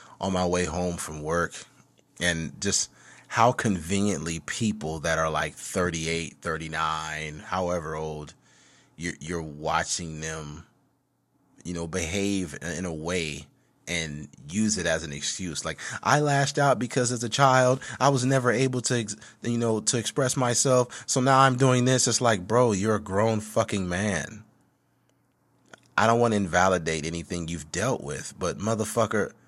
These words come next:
I understand. You're not that little boy anymore. You're not that little girl anymore. You, and especially if you have children of your own, man, you guys gotta fucking snap out of it. I think some of you guys need to share this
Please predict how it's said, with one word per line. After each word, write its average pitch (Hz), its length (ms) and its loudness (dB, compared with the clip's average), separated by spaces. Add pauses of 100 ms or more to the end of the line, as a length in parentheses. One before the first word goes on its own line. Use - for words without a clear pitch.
(1080)
I 123 220 4
understand. 104 540 -2
You're 117 100 2
not 117 400 2
that 98 200 2
little 95 240 0
boy 90 420 2
anymore. 67 540 -10 (1400)
You're 120 120 2
not 113 180 2
that 104 160 2
little 90 160 -2
girl 78 320 -4
anymore. 69 460 -12 (1300)
You, 92 180 -6 (180)
and 82 180 -8
especially 131 540 -2
if 110 100 -8
you 101 60 -2
have 87 200 -4
children 104 420 -2
of 80 120 -8
your - 180 -12
own, 85 380 -6
man, 78 380 -12
you 104 120 -6
guys 107 280 4
gotta 98 200 0
fucking 95 380 -8
snap 85 380 -2
out 87 220 0
of 76 120 -12
it. - 100 -14 (1900)
I 110 80 6
think 120 320 -2
some 143 200 2
of 131 60 2
you 123 100 2
guys 117 260 6
need 117 80 0
to 90 80 0
share 104 320 2
this 87 320 -2